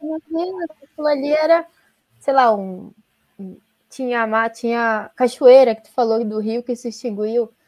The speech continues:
Ela falou que antigamente num lugar ali tinha uma cachoeira linda, mas daí com desmatamento e tudo mais, a cachoeira secou. Agora é a pedreira, enfim, que eles fazem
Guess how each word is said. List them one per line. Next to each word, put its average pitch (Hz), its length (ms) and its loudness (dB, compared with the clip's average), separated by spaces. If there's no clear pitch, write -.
Ela 240 220 0
falou 262 300 -2
que 294 160 -8
antigamente 262 680 -6
num 269 200 -4
lugar 233 380 0
ali 240 300 -4
tinha 302 160 -14
uma 285 120 -8
cachoeira 285 540 -4
linda, 269 540 -6
mas 196 220 -14
daí 214 180 -6
com 254 160 -8
desmatamento 240 920 -8
e 214 40 -12
tudo 240 240 -12
mais, 240 400 -6
a 240 60 -8
cachoeira 220 400 -8
secou. 233 720 -8
Agora 208 360 -2
é 226 40 2
a 226 60 -2
pedreira, 220 800 -2
enfim, 233 400 -8
que 240 120 -10
eles 214 240 -8
fazem 226 480 -4